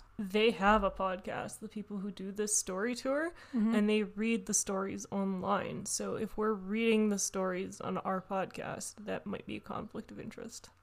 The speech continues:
Speaker 2: But I think they also post them on Facebook. Don't you think? Like, they post them on their Facebook page.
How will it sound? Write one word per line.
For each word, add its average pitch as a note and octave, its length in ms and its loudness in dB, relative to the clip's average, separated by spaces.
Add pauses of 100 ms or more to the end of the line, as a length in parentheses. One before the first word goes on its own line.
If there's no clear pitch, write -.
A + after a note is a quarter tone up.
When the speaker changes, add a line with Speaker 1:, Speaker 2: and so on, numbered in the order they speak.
(920)
Speaker 2:
But C#4 160 8
I C#4+ 100 8
think D#4+ 180 0
they A4+ 60 2
also G#4 260 4
post B3+ 300 4
them B3+ 140 4
on G3+ 160 8
Facebook. - 500 -2 (460)
Don't A#3+ 180 4
you B3+ 80 0
think? D4 380 -4
Like, A#3+ 160 -4
they B3 80 -2
post C#4+ 260 0
them A#3 160 -2
on G3 140 2
their F#3 100 -4
Facebook - 420 -10
page. - 420 -12